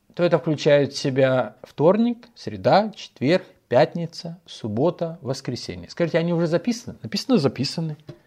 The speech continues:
Так вопрос. Что вы можете внести? Но по данной Богом благодати,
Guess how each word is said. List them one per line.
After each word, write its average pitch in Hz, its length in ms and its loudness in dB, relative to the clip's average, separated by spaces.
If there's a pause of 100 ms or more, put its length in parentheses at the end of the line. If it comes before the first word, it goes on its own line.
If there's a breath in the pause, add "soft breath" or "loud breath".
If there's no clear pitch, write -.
(600 soft breath)
Так - 180 -6
вопрос. 107 480 -2 (1600)
Что - 240 -4
вы 175 100 0
можете 98 420 -4
внести? - 500 -16 (1800)
Но 135 360 0
по 151 140 6
данной 143 380 4
Богом 135 340 2
благодати, 139 640 4